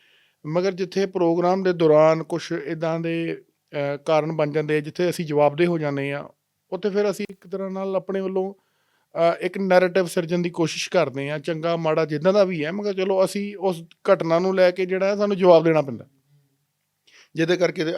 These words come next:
ਅੱਜ ਤੁਸੀਂ ਸਾਡੇ ਕੋਲ ਆਏ ਆ। ਤੇ ਜਿਹੜੀ ਤਾਂ ਉੱਥੇ ਨਿਹੰਗ ਸਿੰਘ, ਜਿਹੜੇ ਸਿੰਘ ਨੇ, ਉਹਨਾਂ ਨੇ ਜਿਹੜੀ ਉੱਥੇ ਇੱਕ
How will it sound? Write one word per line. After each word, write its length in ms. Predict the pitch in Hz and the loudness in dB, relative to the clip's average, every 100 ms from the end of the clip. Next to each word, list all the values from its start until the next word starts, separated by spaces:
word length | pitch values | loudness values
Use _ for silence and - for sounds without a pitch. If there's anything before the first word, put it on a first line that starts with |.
| 160 | 0
ਅੱਜ 140 | 156 165 | 0 -8
ਤੁਸੀਂ 220 | 180 175 | -12 -10
ਸਾਡੇ 240 | 165 180 151 | -6 -6 -4
ਕੋਲ 200 | 147 139 | -4 -2
ਆਏ 240 | 127 131 | -2 -4
ਆ। 60 | 175 _ _ _ _ _ _ - | -8 _ _ _ _ _ _ 4
ਤੇ 280 | 196 208 196 | 8 8 6
ਜਿਹੜੀ 400 | 170 214 247 247 | 4 2 2 -2
ਤਾਂ 180 | 240 | 0
ਉੱਥੇ 360 | 233 226 233 233 | 0 2 4 4
ਨਿਹੰਗ 280 | 220 220 180 | 4 2 0
ਸਿੰਘ, 420 | 190 185 190 190 _ _ 165 | -2 -2 -4 -8 _ _ -14
ਜਿਹੜੇ 200 | 160 180 | -6 -2
ਸਿੰਘ 300 | 202 185 190 | 0 0 -2
ਨੇ, 180 | 208 160 | -2 -4
ਉਹਨਾਂ 300 | 151 170 190 | -2 0 0
ਨੇ 120 | 196 | 0
ਜਿਹੜੀ 360 | 180 175 185 190 | -2 -4 -4 -4
ਉੱਥੇ 520 | 180 175 175 170 165 | -6 -6 -6 -6 -6
ਇੱਕ 180 | 156 | -10